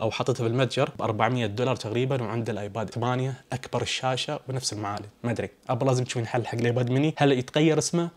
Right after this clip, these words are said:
لايت؟ اذا كنتي بترجعين المنافسه وتخلينا نفس، نفس الايباد اير، فالايباد ميني مثلًا عليه إيه فورتين برضو، علشان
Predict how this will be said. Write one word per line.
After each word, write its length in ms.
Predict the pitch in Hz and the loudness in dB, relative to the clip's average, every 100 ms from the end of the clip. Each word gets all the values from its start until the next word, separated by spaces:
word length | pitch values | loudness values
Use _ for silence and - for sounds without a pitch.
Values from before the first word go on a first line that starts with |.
| - | -4
لايت؟ 460 | 107 113 156 - - - | 6 6 6 0 -8 4
اذا 140 | 147 135 | 6 8
كنتي 300 | - 156 147 | 6 6 6
بترجعين 540 | 131 143 127 120 147 | 4 4 4 6 4
المنافسه 540 | 139 135 156 135 135 120 | 4 4 4 2 -2 -2
وتخلينا 500 | 110 - 139 151 131 | -2 0 2 2 2
نفس، 280 | 147 - | 0 0
نفس 260 | 131 131 - | -2 -2 0
الايباد 340 | 120 120 147 - | 0 4 2 4
اير، 200 | 143 170 - _ - | 2 2 -6 _ -8
فالايباد 580 | 127 117 - 117 120 127 | -2 -2 0 -2 0 2
ميني 120 | 131 | 2
مثلًا 340 | 123 123 120 120 - | 0 0 0 -2 2
عليه 140 | 120 | 4
إيه 80 | 117 | 2
فورتين 400 | - 120 - 143 | 0 -2 0 2
برضو، 320 | 120 131 190 - | 2 2 -2 2
علشان 420 | 110 113 135 123 | 2 2 2 -2